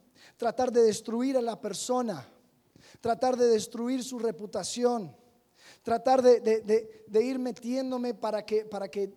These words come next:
al llegar el conflicto, todos piensen que,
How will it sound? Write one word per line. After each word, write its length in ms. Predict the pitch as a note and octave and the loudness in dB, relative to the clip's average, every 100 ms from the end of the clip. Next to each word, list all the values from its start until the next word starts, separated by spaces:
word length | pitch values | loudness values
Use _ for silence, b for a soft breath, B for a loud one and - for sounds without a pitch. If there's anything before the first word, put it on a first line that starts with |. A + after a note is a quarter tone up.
| _ _ - | _ _ -8
al 260 | G3 G#3 | -6 -4
llegar 380 | F3+ A3 A#3 D4 | -2 0 2 0
el 140 | D4 | 0
conflicto, 720 | A3+ B3+ G#3+ C#4 C#4 C#4+ D#4 - b b b | -2 -6 -4 -8 -4 -4 -6 -10 b b b
todos 480 | - F4+ F4+ F4 D4 | -4 0 2 0 -4
piensen 680 | - E4 E4+ C4+ E4+ F4+ F4 _ _ _ _ _ _ _ _ _ _ _ _ | -6 -4 -4 -4 -6 -8 -10 _ _ _ _ _ _ _ _ _ _ _ _
que, 420 | - - F3+ | -8 -6 -10